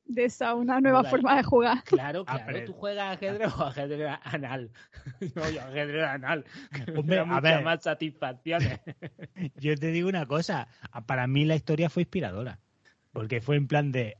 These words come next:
Speaker 3: "Ahora puedo ir a competir al
Speaker 2: Claro,
Speaker 3: ajedrez".
Speaker 2: ahora sí.
Speaker 3: Me meto unas bolitas y a jugar al ajedrez, a pasarla
Speaker 2: Oye,
Speaker 3: y que
Speaker 2: y
Speaker 3: digan,
Speaker 2: si
Speaker 3: "Mira".
Speaker 2: pierdo me da igual.
Speaker 3: <laughs> Y si
Speaker 2: Si
Speaker 3: pierdo
Speaker 2: era
Speaker 3: me da
Speaker 1: Me lo
Speaker 2: que hemos
Speaker 1: pasa igual de
Speaker 2: venido a
Speaker 1: bien.
Speaker 2: pasarlo bien.
Speaker 3: <laughs> Y después me,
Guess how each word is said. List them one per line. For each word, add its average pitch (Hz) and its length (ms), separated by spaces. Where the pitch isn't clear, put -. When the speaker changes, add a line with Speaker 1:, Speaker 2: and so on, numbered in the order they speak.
Speaker 3:
"Ahora 127 600
puedo 131 320
ir 117 80
a 113 60
competir 107 600
al 98 120
Speaker 2:
Claro, 92 280
Speaker 3:
ajedrez". 98 220
Speaker 2:
ahora 127 200
sí. - 160
Speaker 3:
Me 131 200
meto 165 320
unas 175 200
bolitas 208 600
y 127 220
a 104 440
jugar 175 440
al 185 100
ajedrez, 147 380
a 151 160
pasarla 156 420
Speaker 2:
Oye, 151 120
Speaker 3:
y 165 40
que 156 80
Speaker 2:
y 151 40
Speaker 3:
digan, 165 180
Speaker 2:
si 135 160
Speaker 3:
"Mira". 165 100
Speaker 2:
pierdo 233 420
me 143 180
da 147 120
igual. 113 380
Speaker 3:
<laughs> - 0
Y 120 60
si 165 160
Speaker 2:
Si - 40
Speaker 3:
pierdo 185 220
Speaker 2:
era - 20
Speaker 3:
me 160 80
da 320 60
Speaker 1:
Me - 0
lo 320 80
Speaker 2:
que 427 80
hemos - 240
Speaker 1:
pasa - 100
igual 294 300
de - 80
Speaker 2:
venido 269 180
a 262 60
Speaker 1:
bien. 269 100
Speaker 2:
pasarlo 165 680
bien. 156 480
Speaker 3:
<laughs> - 480
Y 359 120
después 320 360
me, 247 180